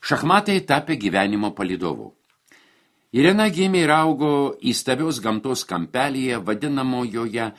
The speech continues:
Lietuvos mažojoje Šveicarijoje, trijų vaikų darbininkų šeimoje. Deja, mergaitė jau vaikystėje stokojo sveikatos, vis silpo rega, net po atliktos operacijos regėjimo neužteko, kad lankytų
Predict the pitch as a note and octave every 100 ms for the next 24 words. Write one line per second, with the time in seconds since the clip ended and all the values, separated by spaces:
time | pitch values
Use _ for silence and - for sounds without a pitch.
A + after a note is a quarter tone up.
0 | - - G#2+ A2 G#2 A2 C#3 D#3 - G2
1 | F#2 D#2+ B2+ C3+ A2 G#2 G#2 G2 - G2
2 | G2 - F2+ E2 D#2 C#2+ E2+ E2 - D#3
3 | G3 G3+ C#3+ G2+ - D3 E3 G#2+ E2 E2+
4 | F#2+ G2+ F#2+ F2+ D2+ B1 G#1 G1+ _ _
5 | _ - - - D3+ F3+ F3+ D3 D#3 D#3
6 | D3 C#3 G#2+ A#2+ C3 B2+ C#3 - C#3+ G#2+
7 | - F2 E2 D#2 - F2+ D#2+ F2+ E2 D#2
8 | - E2+ D#2 F2 C#2 - C2 - - -
9 | - G#2 E3 - B2 A2 E2 G#2+ A#2 D3
10 | D3 C3+ D#2 - - - - F#2+ A2 G#2+
11 | - G2+ F#2+ G#2 - A#2 G2 G2+ D#2+ G2+
12 | C#3+ D#3 - F2+ - G#2 F#2 A2 B2+ A#2+
13 | A#2+ A#2 A#2 - - D3 E2 - D2 F#2+
14 | F2 F2+ F2 D3 D#3 F2+ D2+